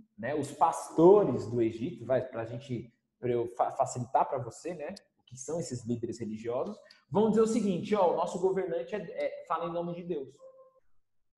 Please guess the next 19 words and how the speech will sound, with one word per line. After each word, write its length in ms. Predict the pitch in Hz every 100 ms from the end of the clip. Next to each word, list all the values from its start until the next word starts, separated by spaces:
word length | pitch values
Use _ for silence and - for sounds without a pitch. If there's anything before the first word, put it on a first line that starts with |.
| - - _ _ _ _ _ _
Certo? 500 | _ 117 131 180 202 - _ _ _ -
Beleza? 520 | 98 120 165 208 202 - - -
Então 280 | 127 175 185
tá 120 | 190
aí 160 | 202 226
um 60 |
funcionário 460 | 214 202 185 202 196
fundamental 760 | 214 247 247 254 247 190 190
também 520 | 180 165 208 220 - -
pra 140 | 160
que, 100 | - 185 - - - -
é, 240 | 143 135
o, 360 | 127 135 139 135
o 40 |
governante 640 | 151 160 160 147 165 180
consiga 380 | - 175 160 175
colocar 420 | 180 175 175 185
a 80 | 175
ordem. 440 | 160 135 120 120